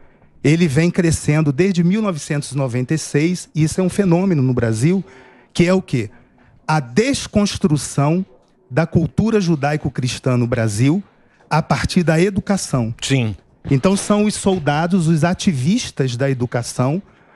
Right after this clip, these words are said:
Speaker 1: E aí, o último levantamento agora de dois mil e vinte, é,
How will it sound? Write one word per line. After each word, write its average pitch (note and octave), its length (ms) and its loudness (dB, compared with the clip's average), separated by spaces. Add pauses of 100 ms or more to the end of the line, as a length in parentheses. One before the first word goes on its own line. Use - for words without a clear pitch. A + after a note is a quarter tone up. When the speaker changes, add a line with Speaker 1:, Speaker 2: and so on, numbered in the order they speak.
(280)
Speaker 1:
E D3 100 4
aí, F#3+ 420 2
o D#3+ 60 -2
último F#3+ 300 2
levantamento C#3+ 640 0
agora B2+ 300 0
de B2 120 -2
dois A#2 220 0
mil A#2 180 0
e A2 60 -2
vinte, C#3+ 580 0 (640)
é, B2 580 0